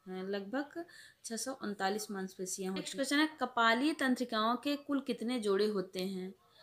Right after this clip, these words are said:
कपालीय तंत्रिकाओं के कुल कितने जोड़े होते हैं? तो कपालीय तंत्रिकाओं के कुल बारह जोड़े होते हैं। नेक्स्ट देखिए, नेक्स्ट है, मानव शरीर का सबसे बड़ा अंग कौन सा है?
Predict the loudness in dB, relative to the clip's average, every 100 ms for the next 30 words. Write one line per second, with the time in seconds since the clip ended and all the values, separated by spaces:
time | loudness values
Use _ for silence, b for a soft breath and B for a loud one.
0 | B -10 -6 -4 2 2 2 2 0 -2
1 | -2 -2 -2 -2 -2 0 0 0 -2 -4
2 | -2 0 0 0 0 0 -2 -2 -4 -2
3 | -6 -6 -4 -2 -2 -2 -2 -2 -4 -4
4 | -4 -4 -4 -6 -2 -2 0 -2 0 0
5 | 0 0 0 -2 -4 -2 -2 -2 b b
6 | b b _ -6 -6 -6 b b b -2
7 | 2 2 0 -10 _ -12 -10 -4 -2 -2
8 | -6 _ _ _ _ 0 2 2 -2 -2
9 | -2 -2 B B B 0 6 8 8 4
10 | 4 2 2 0 -2 -2 -2 0 0 2
11 | 2 4 2 -2 0 4 4 2 2 2
12 | 2 0 -2 -2 -8 -10